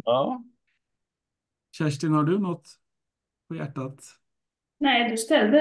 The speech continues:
Speaker 3: den där frågan som jag också funderade på, om kontinuiteten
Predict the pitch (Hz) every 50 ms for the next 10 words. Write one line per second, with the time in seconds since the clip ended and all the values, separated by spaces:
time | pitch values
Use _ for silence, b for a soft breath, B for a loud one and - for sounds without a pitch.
0 | 302 277 254 262 262 240 214 214 - - 220 208 202 202 202 - 202 185 190 214
1 | 208 - - 254 262 254 233 214 196 190 190 196 208 - 180 175 180 180 180 180
2 | 185 175 180 - - 214 190 185 - 196 185 196 190 196 - 226 233 226 226 220
3 | - - 214 202 180 170 165 165 170 - -